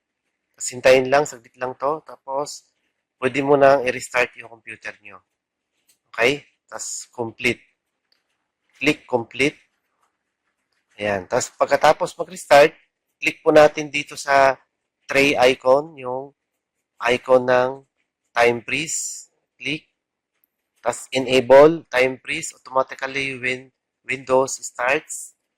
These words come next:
Tas click enable folder. Ito yung folder natin. Kunwari, new folder. Click natin to. Tapos i-add folder natin. Ayan. Tas hanapin natin yung users. Tas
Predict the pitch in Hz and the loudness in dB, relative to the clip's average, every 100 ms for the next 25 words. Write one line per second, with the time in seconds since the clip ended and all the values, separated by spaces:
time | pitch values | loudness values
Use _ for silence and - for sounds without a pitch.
0 | _ _ _ _ 117 - 147 156 - _ | _ _ _ _ -18 -14 -2 -2 -2 _
1 | _ _ _ 127 120 135 120 131 131 131 | _ _ _ -14 -4 -2 4 4 4 -2
2 | 127 113 127 151 135 131 131 127 131 131 | -2 2 0 0 -8 -12 -12 -12 -14 -14
3 | 123 120 - _ 123 120 120 135 - 117 | -6 -6 -8 _ -12 -8 -6 -8 -14 _
4 | 120 - 120 113 120 139 - _ _ _ | -20 -18 -18 -10 -6 -6 -10 _ _ _
5 | _ _ - - 123 117 120 117 131 - | _ _ -20 -4 -4 -4 -10 -6 -6 -6
6 | 117 - - 104 95 135 123 _ 131 120 | -12 -14 -18 -12 -4 -4 -4 _ -6 -2
7 | 127 123 123 120 127 143 165 _ _ _ | -4 -4 -4 -6 -8 -12 -16 _ _ _
8 | _ _ _ _ _ _ _ _ _ _ | _ _ _ _ _ _ _ _ _ _
9 | _ 113 120 131 135 123 120 123 131 123 | _ 0 2 2 -2 0 0 0 -2 -2
10 | 120 120 120 123 120 117 - 127 143 156 | -4 -4 -18 -16 -16 -16 -10 -6 -6 -8
11 | - _ _ _ _ _ - | -16 _ _ _ _ _ -20